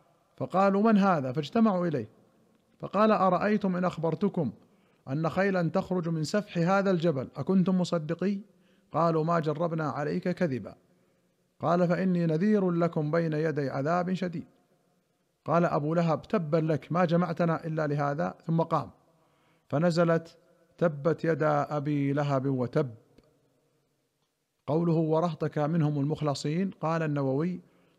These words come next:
"الظاهر أن هذا كان قرآنا أنزل ثم نسخت تلاوته، ولم تقع هذه الزيادة في روايات البخاري". وأخرج البخاري عن سعيد بن جبير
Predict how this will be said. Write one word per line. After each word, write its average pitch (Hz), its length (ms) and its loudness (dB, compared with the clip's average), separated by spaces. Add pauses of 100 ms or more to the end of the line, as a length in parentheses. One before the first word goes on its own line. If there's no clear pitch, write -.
"الظاهر 160 540 2
أن 151 160 -2
هذا 165 300 0
كان 170 260 -2
قرآنا 156 640 -2
أنزل 165 560 -2
ثم 156 540 -2
نسخت 147 440 -4
تلاوته، 127 460 -6 (840)
ولم 160 220 0
تقع 151 440 0
هذه 139 160 0
الزيادة 139 600 -2 (420)
في 147 160 -2
روايات 143 420 0
البخاري". 131 500 -4 (1900)
وأخرج 160 380 -2
البخاري 165 560 -2
عن 156 120 -6
سعيد 160 360 -4
بن 156 180 -4
جبير 151 440 0